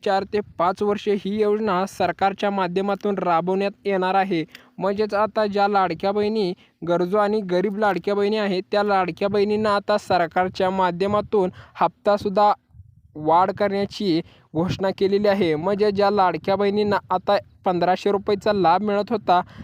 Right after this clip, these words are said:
त्या लाडक्या बहिणींना इथून पुढं एकवीसशे रुपयेचा लाभ मिळव-, मिळणार अशी घोषणा एकनाथ शिंदे साहेबांनी केलेली आहे. आणि आदितीताई तटकरे यांनी सुद्धा सांगितलेलं आहे, ज्या लाडक्या बहिणींचं एकवीस वर्ष पूर्ण झालेलं आहे,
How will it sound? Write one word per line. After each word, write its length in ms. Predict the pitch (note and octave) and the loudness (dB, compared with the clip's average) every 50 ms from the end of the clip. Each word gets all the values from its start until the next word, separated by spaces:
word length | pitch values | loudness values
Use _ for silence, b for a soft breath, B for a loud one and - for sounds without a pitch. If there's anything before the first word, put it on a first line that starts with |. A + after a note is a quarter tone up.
| B B - | B B -2
त्या 100 | - F#3 | 0 2
लाडक्या 460 | F#3+ F#3 F3+ F3 E3+ - - F#3 G3 | 2 4 2 2 0 -2 -2 -2 0
बहिणींना 440 | G3 G3+ G3+ G3+ G#3 G#3 G#3 G#3 G3+ - - | 2 2 0 0 0 0 0 0 -2 -2 -4
इथून 460 | - F#3+ - - - - G#3+ A3 A3 | -6 -6 -6 -6 -4 -2 -2 -2 0
पुढं 340 | - - A3 G#3 G3 F3 F3+ - B B B B B B B B - - - | 0 0 2 2 2 2 0 -2 B B B B B B B B -12 -4 -2
एकवीसशे 560 | F#3+ F#3 F#3 - G3+ G3+ G#3+ G#3+ - - A3+ | -2 -2 0 -2 -4 -2 -2 -2 0 2 2
रुपयेचा 500 | A3 G#3+ G#3 - A3 G#3 G#3 - - G#3 | 2 2 0 0 0 0 0 0 0 0
लाभ 280 | G#3 G3+ F#3 F#3 G3 G3+ | 2 4 4 2 2 0
मिळव-, 320 | G#3 G3+ G3+ G3+ G3+ G3+ F3+ | 0 -2 0 0 0 0 0
मिळणार 420 | F3 F#3 F#3+ F#3+ F#3+ G3 G3 F#3+ - - | 0 0 2 2 4 4 2 2 2 0
अशी 240 | G#3 G3 - - A3+ | -2 -2 -2 -4 0
घोषणा 380 | G3+ G#3 G#3 - - G#3 A3 G#3 - - | 0 0 0 0 -2 -2 -2 -2 -2 0
एकनाथ 400 | G3 F#3+ F#3 - G3+ F#3+ G3+ G#3 - | -2 -2 0 0 0 0 0 0 0
शिंदे 280 | - G#3+ G3+ G3+ G#3 G#3 | -2 -2 0 0 0 0
साहेबांनी 520 | - - G3 E3+ E3 F3 F#3 F#3 G3 G#3 G3 - | 2 2 2 2 2 2 0 0 0 -2 -2 0
केलेली 320 | - F#3 E3+ F3+ F3+ G3 | 0 0 2 2 2 2
आहे. 260 | G#3 G3+ G3+ G#3+ F3+ D#3+ - - | 2 2 2 2 0 -2 -2 -2
आणि 180 | F3+ F3 F3 F3+ | -2 0 0 0
आदितीताई 680 | F3+ F3+ F3 E3+ F#3 F#3 F3 G3+ G3+ - G3+ F3+ F3+ F3+ F#3 - | 0 -2 -2 -2 -2 -4 -4 -4 -4 0 0 2 2 2 0 0
तटकरे 440 | F#3 F3 - - - G3 G3+ G3+ G3 | -4 -4 -4 -4 -2 0 2 2 2
यांनी 280 | G3+ G3+ G3 F#3+ F#3+ G3 | 2 2 0 0 0 -2
सुद्धा 380 | - G#3 G3 F3+ F3+ D#3+ D#3 E3+ B B B B B B | -2 -4 -4 0 2 2 2 2 B B B B B B
सांगितलेलं 720 | - - - F3+ E3+ E3+ E3+ G3+ G3 - G#3 G#3+ G#3+ G#3+ | -8 -2 0 0 0 0 -2 -6 -4 0 0 0 2 2
आहे, 320 | G#3+ G#3 A3 G3 F3 D#3+ D3+ | 2 2 2 2 0 0 -2
ज्या 240 | D3+ D#3+ F#3 F#3 F#3+ | -2 0 2 2 2
लाडक्या 460 | G3+ G3 F#3+ F#3 F3+ E3+ - G3+ G3+ | 2 2 2 0 0 -2 -2 -2 0
बहिणींचं 460 | G3 G#3 G#3 G#3 G#3+ G#3+ G#3+ - - G#3 - | 0 0 0 0 0 -2 -2 -2 -4 -4 -2
एकवीस 460 | F#3 F3+ - - F#3+ F#3 G3+ - - | -4 -6 -4 -4 -4 -2 -2 -2 0
वर्ष 280 | G3 G3+ G3+ G3 - - G#3 - - | 0 -2 -2 -2 -2 -4 -4 -4 -2
पूर्ण 280 | - F#3+ F#3+ G3 G#3 G#3 | -2 0 0 0 0 0
झालेलं 380 | G3 F#3 E3 D#3+ F3 F#3 G3 | 0 0 0 0 0 0 0
आहे, 220 | G3+ G3+ G3 D#3+ | 0 0 0 -2